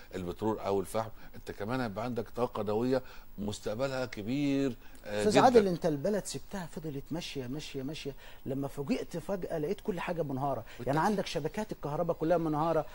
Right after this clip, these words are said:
Speaker 2: عندك الصرف الصحي منهار، عندك شبكات المية منهارة، تلاتين أربعين سنة ح-، حاجات متهالكة.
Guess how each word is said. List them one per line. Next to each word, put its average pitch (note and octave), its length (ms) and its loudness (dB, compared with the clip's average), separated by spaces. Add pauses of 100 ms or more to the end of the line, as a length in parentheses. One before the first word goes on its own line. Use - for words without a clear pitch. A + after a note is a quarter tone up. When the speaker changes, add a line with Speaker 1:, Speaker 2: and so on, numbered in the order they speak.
(180)
Speaker 2:
عندك F3 580 6
الصرف E3 440 0
الصحي F3 340 -4
منهار، D3+ 400 2 (240)
عندك G#3 340 4
شبكات F#3 380 0
المية F3+ 240 0
منهارة، E3 440 0 (240)
تلاتين F3+ 400 4
أربعين G3+ 420 2
سنة A#3 380 0 (260)
ح-، - 220 -4
حاجات F3 460 6
متهالكة. F3+ 440 6